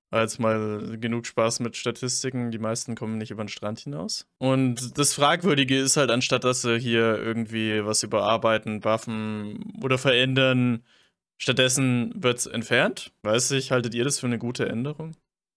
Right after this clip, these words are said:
Könnt ihr mir gerne mal reinschreiben, ob das eine gute Idee ist. Ich hätte es irgendwie interessanter gefunden, wenn man die alten Juwelen irgendwie abändert. Ist ja nur so eine Idee, Grinding Gear, anstatt alles zu entfernen,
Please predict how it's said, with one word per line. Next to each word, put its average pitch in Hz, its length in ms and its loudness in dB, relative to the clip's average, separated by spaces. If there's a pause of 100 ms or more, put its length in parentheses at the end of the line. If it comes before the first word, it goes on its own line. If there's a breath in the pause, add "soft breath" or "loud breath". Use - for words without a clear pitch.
(100)
Könnt 117 180 -6
ihr 120 60 -2
mir 117 140 0
gerne 113 160 -2
mal 117 80 0
reinschreiben, 117 500 -2
ob 113 80 -8
das - 160 -8
eine 127 80 -6
gute 117 240 -8
Idee 113 300 -4
ist. 123 120 -2
Ich 123 120 -8
hätte 117 100 -6
es - 140 -6
irgendwie 123 320 -2
interessanter 120 480 0
gefunden, 113 400 -2
wenn 110 100 -2
man 110 140 0
die 113 100 0
alten 110 320 -2
Juwelen 107 360 -4
irgendwie 104 280 -6
abändert. 120 580 -6 (100)
Ist 170 180 2
ja 165 100 4
nur 139 160 2
so 131 140 2
eine 123 100 4
Idee, 117 400 2
Grinding 113 400 2
Gear, 110 240 -4
anstatt 110 300 -4
alles 110 240 -4
zu 104 100 -8
entfernen, 104 520 -6